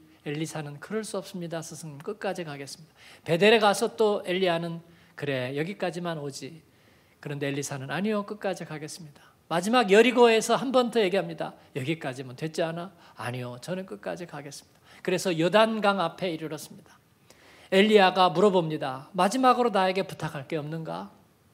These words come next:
그랬더니 엘리사는 얘기합니다. "당신에게 임하신 성령의 역사를 내게 갑절이나 주십시오." 이 갑절이라는 말은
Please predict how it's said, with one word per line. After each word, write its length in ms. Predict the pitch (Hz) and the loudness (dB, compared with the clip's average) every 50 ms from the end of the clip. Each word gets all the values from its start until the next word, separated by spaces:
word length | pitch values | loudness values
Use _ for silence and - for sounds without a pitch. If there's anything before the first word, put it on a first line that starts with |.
| _ _ _ _ _ _ _ _ _ _ _ _ _ | _ _ _ _ _ _ _ _ _ _ _ _ _
그랬더니 380 | - 180 180 170 214 214 202 180 | -6 -6 -2 0 0 2 2 2
엘리사는 440 | 180 196 214 202 - 196 202 202 185 | 2 2 0 0 -2 -2 -4 -2 -4
얘기합니다. 640 | 170 170 170 170 156 156 151 - 160 175 165 160 - _ _ - | -4 -4 -4 -6 -8 -8 -12 -16 -18 -18 -20 -20 -20 _ _ -18
"당신에게 920 | - - 233 247 - - 262 254 240 240 233 220 233 226 220 226 220 - | -12 -10 -8 -6 -6 -4 -4 -2 -2 -2 0 0 2 2 2 2 2 0
임하신 560 | 202 190 208 196 190 190 - 196 190 190 185 | 0 0 0 0 -2 -2 -4 -6 -6 -8 -8
성령의 640 | - - - 285 285 294 269 254 240 240 240 240 214 | -8 -8 -8 -8 -6 -6 -4 -4 -4 -4 -4 -4 -4
역사를 560 | 196 185 - - 185 180 170 165 170 165 - - - - - _ | -4 -4 -6 -8 -8 -8 -8 -8 -10 -12 -14 -16 -20 -20 -20 _
내게 460 | - 156 156 156 156 156 151 151 156 - - _ _ | -8 -6 -6 -4 -4 -6 -8 -8 -10 -16 -20 _ _
갑절이나 800 | - - 220 - _ - - 254 240 233 220 208 214 208 202 202 - | -14 -12 -12 -14 _ -6 -2 -2 -2 -2 -2 -6 -6 -6 -8 -10 -12
주십시오." 480 | - 180 170 - - - - - - - _ _ _ _ _ _ _ _ _ _ _ _ _ _ _ _ _ _ _ - - - - - _ _ - | -10 -10 -10 -10 -12 -14 -16 -18 -18 -20 _ _ _ _ _ _ _ _ _ _ _ _ _ _ _ _ _ _ _ -20 -20 -20 -20 -20 _ _ -14
이 140 | 156 143 139 | -12 -12 -10
갑절이라는 760 | - - 165 - - - 302 311 277 269 262 262 254 254 247 | -8 -8 -8 -8 -2 0 2 4 4 6 6 6 6 6 4
말은 540 | 240 214 202 233 254 262 226 170 135 127 120 | 4 4 4 6 4 4 2 0 -4 -8 -12